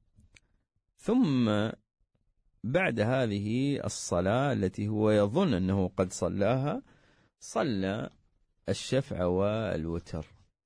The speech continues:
فها هنا إذا تذكر أنه لم يصلي العشاء، فإنه حينئذ يصلي العشاء،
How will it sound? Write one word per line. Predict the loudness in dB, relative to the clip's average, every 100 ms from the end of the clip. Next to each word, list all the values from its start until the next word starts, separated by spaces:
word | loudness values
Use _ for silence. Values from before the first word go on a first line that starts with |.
| _ _ _ _ _ _ _ _ _ _ _
فها | -2 2 2
هنا | 2 0 0 -2 -2 -6 -10 _ _ _ _ _ _ _ _ -4
إذا | 0 2
تذكر | 0 2 0 0 -2 0 0
أنه | 0 0 0 -2 -2 0
لم | 0 2
يصلي | 2 0 0 0 0
العشاء، | -2 -4 -2 -2 -2 -6 _ _ _ _ _ _ _ _ _ _ _ _ _ _
فإنه | -8 -4 -2 -2 -2 -4 -4 -4 -6
حينئذ | -4 -2 -2 -2 -4 -4 -4 -6 -12 _ _ _ _ _ _ _ _ _ _ _ _
يصلي | -10 -4 -2 -2
العشاء، | -4 -6 -6 -10